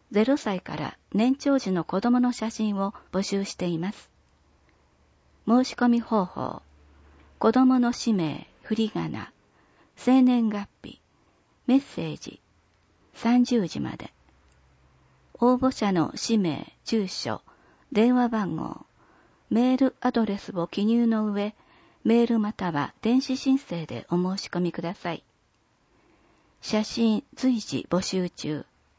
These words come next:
掲載させていただく際は、本市からメールにてご連絡させていただきます。問い合わせ先、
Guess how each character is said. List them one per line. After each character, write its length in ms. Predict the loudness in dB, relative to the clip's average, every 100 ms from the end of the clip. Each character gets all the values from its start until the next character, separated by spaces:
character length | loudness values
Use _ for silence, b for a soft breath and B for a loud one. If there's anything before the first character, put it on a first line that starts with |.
| _ _ _ _ _ _ _ _ -2
掲 180 | 0 2
載 220 | 0 -2
さ 160 | -2
せ 180 | -4 -4
て 220 | -4 -4 -2
い 60 |
た 140 | -2 -2
だ 120 | -4
く 80 | -6
際 280 | -2 -2
は、 200 | -2 -4 B B B B
本 240 | 2 6 6
市 160 | 4
か 140 | -4 -4
ら 240 | -4 -4
メ 200 | -2 0
ー 40 | 2
ル 100 | 2
に 140 | 0
て 240 | -2 -6 -2
ご 100 | -2
連 220 | 0 0
絡 220 | -2 -6 -10
さ 120 | -10
せ 160 | -8
て 140 | -8 -8
い 80 | -6
た 100 | -6
だ 100 | -8
き 140 | -6
ま 140 | -6
す。 60 | -6 -12 _ _ _ _ _ _ _ _ _ _ _ _ _ _ _ _ _ 2
問 180 | 4
い 80 | 4
合 80 | 2
わ 120 | 0
せ 160 | -4 -6
先、 460 | -6 -8 -6 -8